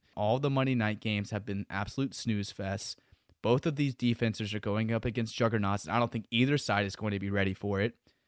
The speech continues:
Both Burrow and Allen are going to bring their best in the bright lights, and that's how they operate.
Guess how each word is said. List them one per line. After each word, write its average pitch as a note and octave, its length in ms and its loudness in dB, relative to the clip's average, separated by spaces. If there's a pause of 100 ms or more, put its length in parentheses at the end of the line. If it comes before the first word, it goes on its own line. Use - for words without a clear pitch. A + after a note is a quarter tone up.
(240)
Both B2 280 2
Burrow C3 360 4
and C3 220 0
Allen A2+ 300 2
are A2 120 -2
going A2 220 0
to G#2 60 -2
bring A2 200 0
their G#2 120 -2
best A2 440 0
in A2 120 -2
the G#2+ 80 0
bright G#2+ 300 2
lights, G#2+ 280 2
and G2+ 120 -2
that's G2+ 220 -4
how A#2 120 2
they C3 140 0
operate. G#2 540 -2